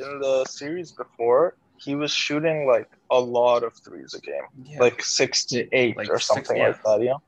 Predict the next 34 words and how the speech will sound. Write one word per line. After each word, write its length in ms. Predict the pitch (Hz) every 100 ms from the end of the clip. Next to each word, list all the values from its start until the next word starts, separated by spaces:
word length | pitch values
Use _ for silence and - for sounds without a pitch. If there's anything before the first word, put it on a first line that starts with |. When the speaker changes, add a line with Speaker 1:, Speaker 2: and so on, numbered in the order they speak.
| _ -
Speaker 2:
Way 320 | 117 123 120
Speaker 1:
Yeah, 280 | 147 139 113
Speaker 2:
too 60 |
Speaker 1:
so, 180 | - 160
like, 260 | 151 147 - _ _ _ _ _
so 120 | 160
now 160 | 147 175 233
he 100 | 214
shot, 420 | 180 - 156 156 - _ _
shot 260 | - 165 143
with, 100 | 139
like, 160 | 120 -
two 280 | 180 196
in 140 | 202 156
game 320 | 147 147 147
one, 340 | 131 143 151 151 _
uh, 360 | 135 131 123 120 87
Speaker 2:
Yeah. 80 | 80 - - -
Speaker 1:
and 220 | 127 131 _
three 340 | - 139 165
in 140 | 147 135
game 380 | 135 135 135 127 _ _ _ _
two. 380 | - 135 131 123
So 140 | 120 135
it's 140 | 147
not 160 | 240 247
Speaker 2:
Yeah. 60 |
Speaker 1:
bad. 360 | 147 143 135 123
I 40 |
mean, 140 | 123 139
he's 160 | 151
mostly 380 | 143 156 170 170
shooting 440 | 151 143 131 127 131
his, 380 | 120 120 -